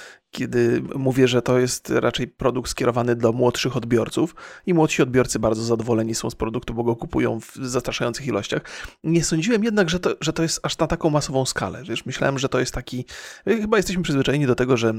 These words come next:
e, produkty youtuberów to są raczej takie bardzo małe, lokalne rzeczy, chociaż zdarzały się też pewnie większe akcje i o tym mi, mi na pewno opowiesz, bo wiem, że zebrałeś te wszystkie dane. Więc nie spodziewałem się, że aż takie gigantyczne ilości tych lodów zostały wyprodukowane i sprzedane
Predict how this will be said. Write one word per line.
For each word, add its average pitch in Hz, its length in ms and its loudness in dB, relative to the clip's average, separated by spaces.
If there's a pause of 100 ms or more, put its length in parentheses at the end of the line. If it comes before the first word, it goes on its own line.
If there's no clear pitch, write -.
(120)
e, 123 100 -2
produkty 135 480 2
youtuberów 135 540 2
to 147 80 -2
są 131 200 0
raczej 135 240 -4
takie - 220 -4
bardzo 120 320 -2
małe, 127 300 6
lokalne 120 480 0
rzeczy, 117 300 0 (200)
chociaż 156 240 2
zdarzały 131 360 6
się - 100 -4
też - 120 -4
pewnie 120 240 2
większe 156 280 2
akcje 117 300 -2 (240)
i 135 100 4
o 120 40 2
tym 135 200 -2
mi, 135 220 -4
mi 143 220 -4
na 120 100 2
pewno 120 200 0
opowiesz, 117 360 -2
bo 110 180 -12 (140)
wiem, 117 160 -4
że 120 100 -4
zebrałeś 117 400 -6
te - 80 -18
wszystkie - 300 -8
dane. - 260 -8 (580)
Więc 151 320 0
nie 175 80 0
spodziewałem 170 340 0
się, - 80 -4
że 147 80 2
aż - 100 0
takie - 220 -4
gigantyczne 139 560 -2
ilości 131 300 -2
tych - 160 -4
lodów 120 280 0
zostały 120 260 0
wyprodukowane 117 680 2
i 113 60 -2
sprzedane 113 500 -2